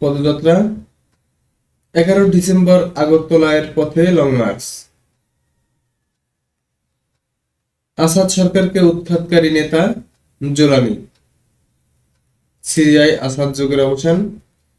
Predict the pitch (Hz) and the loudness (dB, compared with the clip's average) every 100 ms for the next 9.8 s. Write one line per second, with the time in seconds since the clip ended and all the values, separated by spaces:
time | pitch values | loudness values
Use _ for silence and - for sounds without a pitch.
0 | _ _ - 190 196 208 208 208 196 185 | _ _ -4 0 4 4 2 0 2 2
1 | 170 170 160 165 - 147 156 151 - - | 4 4 4 0 -4 -2 -2 -2 -4 -10
2 | - 170 165 165 170 170 - 131 139 135 | -2 2 2 2 -2 -6 -10 -4 -4 -2
3 | 160 180 - _ _ _ _ - 156 160 | -4 -4 -8 _ _ _ _ -2 0 2
4 | 170 190 175 160 160 - 165 156 139 139 | 0 0 0 0 0 0 0 0 -2 -2
5 | 156 147 143 135 156 208 - _ _ _ | -2 0 0 0 0 -4 -8 _ _ _
6 | _ _ _ _ _ - 175 185 190 185 | _ _ _ _ _ -2 2 4 2 2
7 | 170 160 160 156 139 - _ _ _ _ | 2 4 4 2 -4 -16 _ _ _ _
8 | _ 151 147 147 151 147 147 143 139 _ | _ -6 -6 -2 0 2 2 2 -4 _
9 | _ 139 143 139 160 160 185 | _ -6 -2 -2 0 0 0